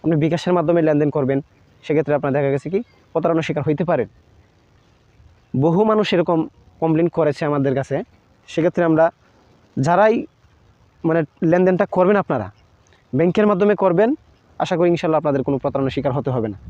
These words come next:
কেননা এটার মধ্যে যদি এরকম কোনো কিছু করতেও পা-, করতেও চায়, সেক্ষেত্রে আপনার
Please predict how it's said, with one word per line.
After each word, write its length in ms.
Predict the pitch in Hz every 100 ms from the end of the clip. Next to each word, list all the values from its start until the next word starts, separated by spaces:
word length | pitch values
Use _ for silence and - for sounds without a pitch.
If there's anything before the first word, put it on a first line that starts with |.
| - _ _ -
কেননা 260 | 143 156
এটার 260 | 151 165 175
মধ্যে 160 | 190 185
যদি 200 | 170 170
এরকম 240 | 160 165
কোনো 160 | 160 151
কিছু 180 | 156 -
করতেও 380 | 190 190 - 185
পা-, 280 | 185 160 143
করতেও 380 | - 190 - 208
চায়, 260 | 196 170 - -
সেক্ষেত্রে 320 | 170 170 165
আপনার 220 | 156